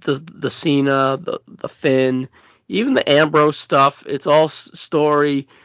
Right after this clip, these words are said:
There's, there's some decent stuff there within that, really. Um, nothing fantastic, but kind of Yoko's definitely more moments. Bray is more story. Let's, let's just kinda just go check there.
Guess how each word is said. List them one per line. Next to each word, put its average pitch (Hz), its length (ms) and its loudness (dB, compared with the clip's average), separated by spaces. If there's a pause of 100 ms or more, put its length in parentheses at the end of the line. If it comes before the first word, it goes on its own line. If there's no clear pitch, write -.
(180)
There's, - 420 -6 (360)
there's 165 180 -4
some 156 340 -4
decent 175 520 -2
stuff - 480 -2
there 135 460 -2
within 170 640 -4
that, 104 360 -2
really. 190 580 -2 (460)
Um, 131 380 -2
nothing 156 680 -2 (680)
fantastic, 156 840 -2
but - 160 -10 (200)
kind 175 320 -4
of 165 160 -4 (420)
Yoko's 185 640 4
definitely 170 580 -2
more 151 260 -2
moments. 139 600 -2 (380)
Bray 143 300 4
is 135 160 0
more 131 220 -2
story. 123 640 -14
Let's, 143 340 -18
let's 139 200 -16
just - 180 -16
kinda 147 220 -10
just - 320 -14
go 131 180 -4
check - 380 -10
there. - 360 -10